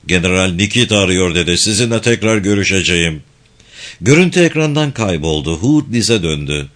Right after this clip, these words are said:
"Senin izlenimin nedir?" "Bakışlar sağlam. Sesi biraz alçak, omuzları çökmüş. Doğruyu söyleyen birine benziyor. Ama yüklendiği sorumluluktan da memnun değil."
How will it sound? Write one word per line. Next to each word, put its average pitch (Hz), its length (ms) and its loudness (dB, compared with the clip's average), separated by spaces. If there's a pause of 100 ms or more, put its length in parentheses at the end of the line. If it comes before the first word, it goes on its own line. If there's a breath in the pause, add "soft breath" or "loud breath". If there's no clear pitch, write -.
(120)
"Senin 120 340 0
izlenimin 78 560 -4
nedir?" 87 400 -6 (600 soft breath)
"Bakışlar - 480 0
sağlam. 151 520 0 (140)
Sesi 117 360 0
biraz 196 300 2
alçak, 190 400 -2
omuzları 170 500 0
çökmüş. 123 600 -2 (320 loud breath)
Doğruyu 165 420 4
söyleyen 170 540 2
birine 160 360 0
benziyor. 104 600 0 (240 loud breath)
Ama 170 200 4
yüklendiği 165 680 2
sorumluluktan 147 840 0
da 156 100 2
memnun 143 500 0
değil." 110 300 2